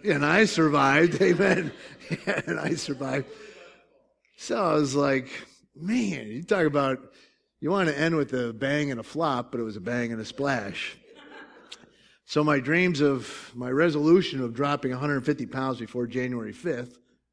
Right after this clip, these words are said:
didn't come to fruition. However,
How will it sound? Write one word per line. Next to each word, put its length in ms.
didn't 260
come 220
to 80
fruition. 520
However, 560